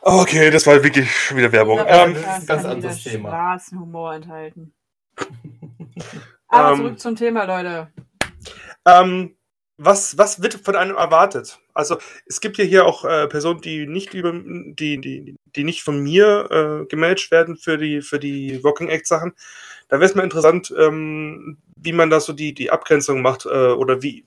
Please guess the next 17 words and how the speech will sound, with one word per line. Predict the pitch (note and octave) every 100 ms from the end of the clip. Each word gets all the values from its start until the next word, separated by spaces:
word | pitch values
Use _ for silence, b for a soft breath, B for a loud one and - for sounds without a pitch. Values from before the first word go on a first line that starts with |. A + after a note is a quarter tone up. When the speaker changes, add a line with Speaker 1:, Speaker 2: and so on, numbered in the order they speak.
| _ -
Speaker 1:
wie | B2
die | D3
Leute | D3+ D3 C3+
denn | C3 -
das | B2
treffen, | - C3+ C3 B2
was | B2 -
sie, | A#2+ A#2
äh, | - A#2+ B2 C#2+ - - _ _ _ _ _ _ _ _ _ -
bringen, | C3 D3+ C#3
was | B2 C3
sie, | B2+ -
was | B2 -
für | C3+
Leistungen | B2 C3+ C3+ A#2+
sie | A#2
bringen. | A#2 A#2 A#2